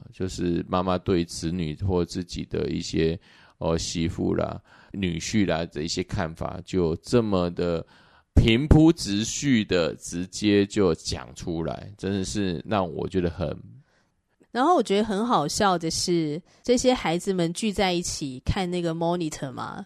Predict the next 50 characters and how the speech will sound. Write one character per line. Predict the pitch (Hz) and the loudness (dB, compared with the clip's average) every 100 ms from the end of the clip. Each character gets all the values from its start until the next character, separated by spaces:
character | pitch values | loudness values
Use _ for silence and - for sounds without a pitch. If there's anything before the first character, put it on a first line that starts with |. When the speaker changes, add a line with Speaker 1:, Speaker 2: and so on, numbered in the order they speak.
| _ | _
Speaker 2:
然 | 147 | -8
后 | 160 | -4
就 | 190 | -4
听 | 185 196 185 | -4 -6 -2
到， | 196 175 | 0 2
哦， | 196 226 180 | 2 2 2
妈 | 180 190 | 0 0
妈 | 190 190 190 | 0 0 -2
们 | 180 165 160 | -4 -2 2
对 | 214 | 4
我 | 185 151 | 4 2
们 | 135 | -2
的 | 160 | -4
评 | 175 151 147 | -4 -6 -6
价 | 180 160 | -4 -4
是 | 170 | -6
什 | 156 139 120 | -10 -12 -16
么。 | - - | -18 -14
Speaker 1:
嗯 | 117 113 | -8 -4
哼。 | - | 2
Speaker 2:
然 | 208 | 2
后 | 285 | 4
他 | 269 285 | 2 2
们 | 262 233 | 4 4
还 | - 196 | 2 0
有 | 190 160 | 2 2
一 | 156 | 2
个 | 185 | -2
共 | 175 226 190 | 2 0 2
识 | - - 185 | -4 -2 0
哦， | 156 139 160 - - | -2 -2 -8 -14 -20
他 | - 302 | -4 -2
们 | |
就 | 269 294 | 2 2
说 | - 277 | 6 4
，“哎， | 247 294 262 _ _ _ | 6 0 0 _ _ _
我 | 208 | -2
们 | 214 | 0
要 | 302 294 | 2 0
假 | - 185 160 | 2 0 2
装 | - 226 | 2 2
我 | 202 | 2
们 | 165 | 0
自 | 185 226 | -4 -4
己 | 185 | -2
完 | 160 160 | -2 -2
全 | 143 180 | -2 -4
不 | 175 | -2
知 | 190 180 | -2 -2
道。” | 180 247 165 | -4 0 0